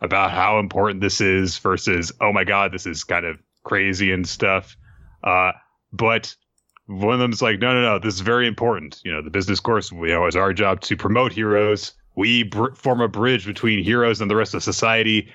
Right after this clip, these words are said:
and this is the culmination of all of our learning at U A, and we're going to document how we all achieved victory here today."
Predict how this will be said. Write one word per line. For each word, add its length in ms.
and 380
this 120
is 100
the 80
culmination 1000
of 280
all 340
of 120
our 320
learning 380
at 100
U 260
A, 300
and 240
we're 160
going 220
to 60
document 400
how 420
we 360
all 840
achieved 600
victory 540
here 260
today." 540